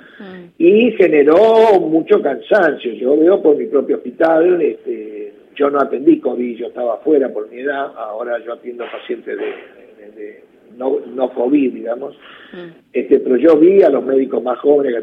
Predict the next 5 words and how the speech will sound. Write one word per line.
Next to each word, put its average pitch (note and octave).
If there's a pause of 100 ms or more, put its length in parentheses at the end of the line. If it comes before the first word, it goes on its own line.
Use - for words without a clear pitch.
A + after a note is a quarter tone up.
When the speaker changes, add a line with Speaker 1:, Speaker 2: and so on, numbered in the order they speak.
Speaker 2:
atendió, C#3
quedaron C#3
muy C3
cansados, D3
golpeados, B2+